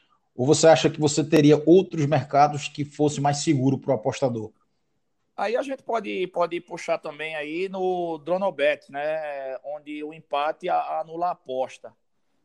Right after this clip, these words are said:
Speaker 2: Então, a gente tem essa segurança de, de fazer essa aposta, que eu acho que é o que é mais provável pra esse jogo.
Speaker 1: Mas você acha que, como é essa, essa, esse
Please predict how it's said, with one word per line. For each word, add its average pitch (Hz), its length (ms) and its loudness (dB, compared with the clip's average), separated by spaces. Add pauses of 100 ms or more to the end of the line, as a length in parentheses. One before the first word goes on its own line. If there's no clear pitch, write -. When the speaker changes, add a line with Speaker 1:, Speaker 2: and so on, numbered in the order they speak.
Speaker 2:
Então, 147 1080 -6
a 143 60 -2
gente 151 260 -14
tem 160 140 -8
essa 165 160 -8
segurança 156 720 -6
de, 156 320 -10
de 143 120 -16
fazer 147 260 -4
essa - 180 -6
aposta, 120 500 -10 (120)
que 131 100 -10
eu 131 100 0
acho 135 180 -8
que - 80 -14
é 143 60 -2
o 143 60 -6
que 147 100 -8
é 143 40 -4
mais 143 200 -12
provável 135 500 -6
pra 143 140 -10
esse 147 180 -14
jogo. 107 400 -12 (640)
Speaker 1:
Mas 131 220 0
você 147 240 4
acha 151 340 8
que, 151 260 -2
como 254 300 0
é 202 60 8
essa, 160 280 4
essa, 135 240 -4
esse 143 200 -2